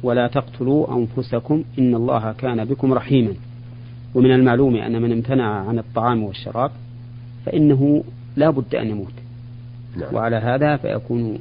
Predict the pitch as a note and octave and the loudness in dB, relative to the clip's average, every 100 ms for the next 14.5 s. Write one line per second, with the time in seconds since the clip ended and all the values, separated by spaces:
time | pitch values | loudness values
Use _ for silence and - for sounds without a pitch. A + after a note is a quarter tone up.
0 | - - B2 A#2+ A#2+ A#2 A2 A2 A2+ - | -12 -6 -2 -2 -2 -4 -2 -2 -4 -6
1 | G#2+ A2+ A2+ - - - - D#3+ C#3+ C3 | -8 -6 -8 -10 -16 -16 -4 4 6 6
2 | - C3 B2 A#2+ A2+ A#2+ A#2 A2 G#2+ B2+ | 4 -2 0 -2 -6 -2 -2 -2 -2 -2
3 | A#2 G#2+ G#2+ A#2 - G2+ A#2+ A#2+ A#2+ - | 0 -2 -4 -6 -6 0 2 2 0 -6
4 | - - - - B2 - - A#2+ B2+ D3 | -16 -16 -14 -2 -2 -2 -4 2 6 4
5 | D3+ - - - - A#2+ C3 B2+ B2+ C3+ | 2 -14 -16 -14 -2 2 4 4 2 2
6 | C3+ A#2+ C3 A#2+ A2 G#2 F2+ - - - | 4 6 6 4 -2 -8 -10 -14 -16 -16
7 | - - - - - - - - - - | -16 -16 -16 -16 -16 -16 -16 -16 -16 -14
8 | - C3+ C#3 C#3 B2+ B2+ C3 A2+ - - | 2 8 8 8 6 6 4 2 -2 -10
9 | - - - - - G#2+ A#2 C3 B2+ A#2+ | -16 -16 -16 -16 -6 -4 2 4 4 2
10 | - - - - - A2+ A#2 B2 A2+ A#2+ | -6 -18 -18 -16 -10 -2 0 0 -2 -4
11 | A2 A#2 C#3 B2+ A#2 A#2 G#2+ A#2 G2+ A2+ | 0 4 6 6 4 0 -4 -2 -2 -8
12 | - - - - - - - - - C3 | -10 -16 -16 -16 -16 -16 -10 -8 0 4
13 | C3+ B2+ C3+ B2+ B2 A#2+ - C3 A#2 A#2 | 4 4 4 4 2 0 -2 0 2 2
14 | A2+ - C3+ B2 | 0 2 4 4